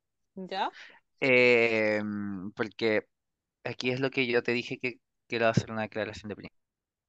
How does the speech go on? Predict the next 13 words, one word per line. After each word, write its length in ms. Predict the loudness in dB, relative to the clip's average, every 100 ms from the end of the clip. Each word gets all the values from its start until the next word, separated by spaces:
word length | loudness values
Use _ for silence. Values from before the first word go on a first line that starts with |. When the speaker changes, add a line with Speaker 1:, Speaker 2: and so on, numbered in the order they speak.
| -18
Speaker 2:
principio. 400 | -10 -8 -6 -4
Speaker 1:
¿Ya? 360 | -2 0 0 -4 _ 0
Speaker 2:
Eh, 720 | 4 4 4 2 4 2 0 _ -8
no 120 | -2
me 80 | 2
gustó 460 | 2 0 2 4 4
el 120 | 0
de 80 | 2
Lavansky. 760 | 4 4 2 -4 -10 -10 -10 _ _ _ _ _ _ _ _ _ _ _ _ _ -18
Speaker 1:
¿Ya? 640 | -12 -4 2 4 4 4
Speaker 2:
Eh, 200 | 2 0 _ _ -4
me 120 | 0
molesta, 880 | 4 6 6 4 -4 4 6 6 2